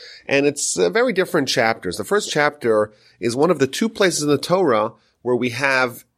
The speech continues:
admonition, we have rebuke. And the way it's structured is, is very simple, very clear. If then, if you obey the Torah, if you obey the mitzvos, if you follow God, fantastic things will happen to you. You'll be blessed.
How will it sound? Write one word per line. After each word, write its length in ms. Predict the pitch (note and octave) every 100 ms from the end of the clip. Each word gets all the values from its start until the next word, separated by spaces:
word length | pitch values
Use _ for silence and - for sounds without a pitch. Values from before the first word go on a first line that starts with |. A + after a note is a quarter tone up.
| -
admonition, 720 | A2 A2 A2 C3 D#3+ - C#3
we 140 | B2+
have 440 | G#2+ A#2+ A2+ A2+ -
rebuke. 640 | F#2+ F#2 G2 A2+ G2 - - - -
And 100 | B2+
the 40 | C3+
way 140 | F#3+
it's 120 | E3+
structured 400 | - F3 F3 C3+
is, 160 | A2 G2+
is 140 | G2+
very 180 | A2 C3+
simple, 460 | - - D3 G2+ E2+
very 200 | A2+ A#2+
clear. 560 | - B2+ A#2+ F2+ C2 _ _ _ _ _ _ _ -
If 380 | E3 F3 - - _
then, 420 | F#2+ F#2+ A2+ D#2 - -
if 180 | E3+ F3
you 80 | E3
obey 160 | D3
the 100 | C#3+
Torah, 420 | C#3 E3 E3+ E3+ -
if 120 | F3 F3+
you 100 | E3
obey 120 | E3
the 100 | C#3+
mitzvos, 480 | D3+ D3+ D#3+ D#3 -
if 80 |
you 120 | D3+ D3
follow 340 | C3+ C#3+ D#3
God, 560 | D3+ C#3+ E3+ A3 B3+ - _ _ _ _ -
fantastic 480 | C3+ B2+ D3+ D#3 D3
things 160 | F3 D3
will 80 |
happen 280 | A#2 A2 G#2+
to 120 | -
you. 80 | E2
You'll 160 | F2+ G2
be 80 | G#2
blessed. 560 | A2 B2+ C3 - -